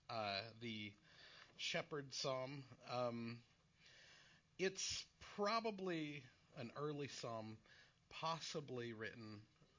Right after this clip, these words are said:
by David during the death of one of his children. Um, some others think it's, it's meant to be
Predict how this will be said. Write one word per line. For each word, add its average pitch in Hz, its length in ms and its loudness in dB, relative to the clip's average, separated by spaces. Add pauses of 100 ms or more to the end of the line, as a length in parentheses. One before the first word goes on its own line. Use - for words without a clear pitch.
(120)
by 98 220 6 (960)
David 131 460 2 (200)
during 135 600 2 (440)
the 110 100 -6 (140)
death 113 300 4
of 110 60 -4 (120)
one 107 140 -2
of 98 60 -4
his 95 400 -6
children. 87 400 -4 (580)
Um, 90 400 0 (1200)
some 196 220 4
others 208 280 6
think 190 260 2
it's, - 340 -2 (140)
it's 143 260 -4
meant 151 240 2 (120)
to 139 120 0
be 123 240 0